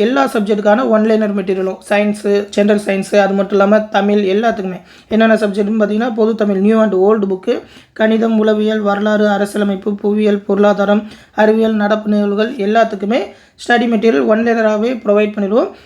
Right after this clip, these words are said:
நீங்க வெளியே எந்த மெட்டீரியலுமே கலெக்ட் பண்ண தேவை இருக்காது. அது இல்லாம மேத்ஸ் ரீசனிங்கான வீடியோ கிளாஸஸுமே ரெக்கார்ட் பண்ணி அப்லோட் பண்ணிடுவோம். அதை நீங்க டவுன்லோட் பண்ணி படிச்சுக்கலாம். அப்படின்றப்ப மெட்டீரியல், அது மட்டும் இல்லாம கிளாஸஸ் அப்படின்னு சொல்லி நீங்க வெளியே தேடவே தேவையில்ல. நீங்க அந்த மெட்டீரியலை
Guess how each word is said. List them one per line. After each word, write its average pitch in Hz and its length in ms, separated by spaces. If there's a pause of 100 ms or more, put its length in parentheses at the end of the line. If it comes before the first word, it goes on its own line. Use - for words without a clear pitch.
(180)
நீங்க 233 220
வெளியே 240 280
எந்த 226 200
மெட்டீரியலுமே 214 440 (100)
கலெக்ட் 208 220
பண்ண 208 200
தேவை 202 180
இருக்காது. 202 300 (460)
அது 247 100
இல்லாம 247 320
மேத்ஸ் 254 320
ரீசனிங்கான 226 560 (140)
வீடியோ 269 320
கிளாஸஸுமே 214 520 (600)
ரெக்கார்ட் 240 320
பண்ணி 240 140 (100)
அப்லோட் 220 280
பண்ணிடுவோம். 214 420
அதை 202 180
நீங்க 196 180
டவுன்லோட் 208 300
பண்ணி 208 200
படிச்சுக்கலாம். 202 460
அப்படின்றப்ப 196 500 (880)
மெட்டீரியல், 285 380 (180)
அது 220 120
மட்டும் 220 160
இல்லாம 233 200
கிளாஸஸ் 220 400
அப்படின்னு 208 280
சொல்லி 226 180
நீங்க 226 180
வெளியே 208 240
தேடவே 202 260 (120)
தேவையில்ல. 196 320 (420)
நீங்க 208 240
அந்த 208 180
மெட்டீரியலை 262 400